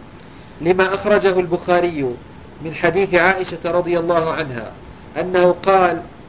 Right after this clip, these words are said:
صلى، أنه قال صلى الله عليه وآله وسلم لفاطمة بنت أبي حبيش، لا، دقيقة، الدليل على ما نقول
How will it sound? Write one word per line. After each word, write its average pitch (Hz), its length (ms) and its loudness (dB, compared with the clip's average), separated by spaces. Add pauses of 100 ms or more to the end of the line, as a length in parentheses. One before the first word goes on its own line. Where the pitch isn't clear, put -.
(160)
صلى، 185 580 2 (600)
أنه 180 220 2
قال 185 360 0
صلى 185 240 -2
الله 180 340 2
عليه 165 320 -2
وآله 170 320 0
وسلم 147 640 -4 (640)
لفاطمة 175 680 2
بنت 165 300 -2
أبي 165 260 -2
حبيش، 165 460 0 (1600)
لا، 151 120 -2
دقيقة، 143 400 -8 (1700)
الدليل 175 540 4 (260)
على 160 180 0
ما 180 140 0
نقول 165 460 0